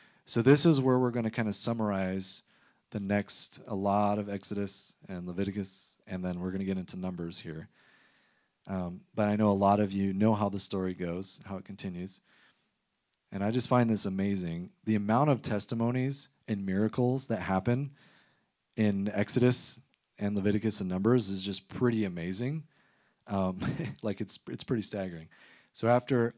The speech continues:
all these signs and plagues, right, there were ten plagues, Pharaoh finally let the Israelites go.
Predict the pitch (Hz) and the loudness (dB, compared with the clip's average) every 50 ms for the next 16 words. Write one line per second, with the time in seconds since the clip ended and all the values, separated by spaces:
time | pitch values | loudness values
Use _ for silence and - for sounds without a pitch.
0 | _ _ _ 107 117 135 143 160 151 156 156 156 - - - 156 143 143 139 135 | _ _ _ 6 6 8 6 6 4 2 2 4 2 4 4 4 4 4 4 4
1 | 131 123 123 117 113 - - 127 113 98 92 90 87 92 90 101 101 98 95 95 | 2 2 0 0 -2 -2 2 2 2 2 0 -2 -4 -4 -2 -2 -2 -2 -4 -4
2 | - - 107 117 120 104 - 107 101 104 110 120 - - - - - _ _ _ | -4 -4 -4 -4 -4 -4 -4 -2 -2 -2 -4 -6 -10 -10 -12 -20 -20 _ _ _
3 | _ _ _ _ _ _ _ _ _ _ _ _ - - - 120 120 127 131 131 | _ _ _ _ _ _ _ _ _ _ _ _ -18 -4 0 2 4 6 6 6
4 | 131 131 131 - - - - - - - 110 113 123 123 127 123 123 123 113 110 | 6 6 4 0 -8 -16 -18 -10 -4 -2 0 0 0 -2 -2 -2 -2 0 0 0
5 | 110 110 120 113 110 104 117 113 110 107 117 - - - 98 85 85 98 | -2 0 -2 -4 -2 -2 0 0 0 0 0 -2 -4 -2 -4 -4 -2 -4